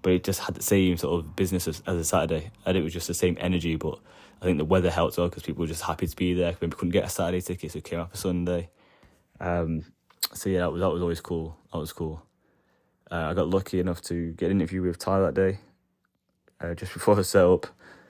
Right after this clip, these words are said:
Um, again, 'cause we, we had a lot of time setting up. We didn't, we had, probably had, like, f-, forty-five, fifty cards each set up, so we put them in our cases. Um, I didn't go, no, we had, um, we had moved table, we moved our position as well, which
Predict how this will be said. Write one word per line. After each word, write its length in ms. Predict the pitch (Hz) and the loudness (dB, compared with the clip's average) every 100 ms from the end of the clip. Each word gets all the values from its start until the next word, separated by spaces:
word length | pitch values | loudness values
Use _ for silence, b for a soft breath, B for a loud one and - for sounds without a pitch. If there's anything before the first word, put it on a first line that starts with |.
| B B _ - | B B _ -10
Um, 440 | 80 80 76 73 | -6 -6 -8 -8
again, 240 | 92 95 87 | -2 -2 0
'cause 260 | 90 82 | -4 -4
we, 220 | 87 90 78 | -6 -4 -4
we 100 | 73 | -2
had 60 | |
a 40 | 87 | -2
lot 120 | - | -2
of 60 | |
time 260 | - 85 82 | -4 -6 -4
setting 220 | - 85 | -6 -6
up. 100 | 78 | -6
We 160 | 85 80 | -6 -6
didn't, 360 | 80 71 - - | -6 -8 -12 -12
we 100 | 87 | -10
had, 160 | - | -8
probably 180 | - 82 | -8 -6
had, 120 | 82 | -6
like, 180 | 80 73 | -4 -8
f-, 320 | - - - _ _ _ - | -10 -20 -20 _ _ _ -20
forty-five, 680 | - 87 87 87 87 85 85 - _ | -8 -6 -4 -2 -2 -2 -6 -12 _
fifty 220 | - - 92 | -14 -10 -4
cards 300 | 92 87 92 | -2 0 0
each 160 | 87 | -2
set 180 | - 95 | -4 -4
up, 80 | - | -4
so 80 | 73 | -6
we 80 | |
put 160 | 73 - | -6 -6
them 80 | 78 | -4
in 60 | |
our 80 | 76 | -6
cases. 720 | - 82 85 - 76 85 - b b b b b b - | -4 -4 -4 -8 -12 -12 -18 b b b b b b -8
Um, 380 | 82 80 78 52 | -6 -4 -4 -6
I 40 | |
didn't 200 | 78 78 | -6 -6
go, 120 | 82 | -6
no, 100 | 82 | -4
we 60 | 80 | -6
had, 160 | 80 | -4
um, 380 | 80 78 78 71 - - - | -4 -4 -6 -8 -12 -14 0
we 80 | 101 | 4
had 120 | 90 | 8
moved 200 | 104 95 | 8 6
table, 360 | - 110 104 110 | 4 6 8 6
we 80 | 95 | 6
moved 300 | 98 110 87 | 6 6 4
our 100 | 90 | 4
position 280 | 101 92 | 2 4
as 20 | 90 | 2
well, 100 | 85 | 2
which 240 | - - | 0 -8